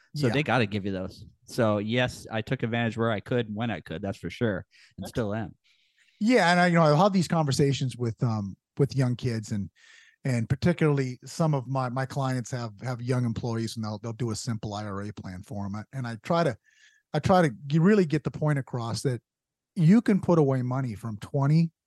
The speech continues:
Speaker 2: to age forty and then not put away money from forty to age sixty, and it would be more important because of the time value of money.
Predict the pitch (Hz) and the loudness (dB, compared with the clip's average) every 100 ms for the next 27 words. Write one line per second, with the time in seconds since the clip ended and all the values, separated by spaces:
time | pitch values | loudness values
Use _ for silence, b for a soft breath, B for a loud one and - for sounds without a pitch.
0 | - 127 127 127 120 - 123 123 160 180 | -4 -4 -2 -6 -6 -6 -4 -2 0 -2
1 | _ _ _ _ _ _ - 135 139 127 | _ _ _ _ _ _ -4 2 4 4
2 | 127 139 - 127 113 113 110 110 110 - | 0 -2 -4 -6 -6 -6 -4 -4 -6 -8
3 | 110 - 113 110 107 92 110 101 - 120 | -10 -10 -8 -6 -8 -10 -10 -8 -8 -8
4 | - 110 107 - 110 113 113 117 117 104 | -8 -6 -6 -6 -8 -6 -2 0 -2 -2
5 | 123 113 101 98 - 127 113 110 - 113 | -4 -4 -6 -10 -8 -6 -4 -4 -4 -2
6 | 110 113 107 104 95 101 92 90 | -2 0 0 0 -2 -2 -4 -8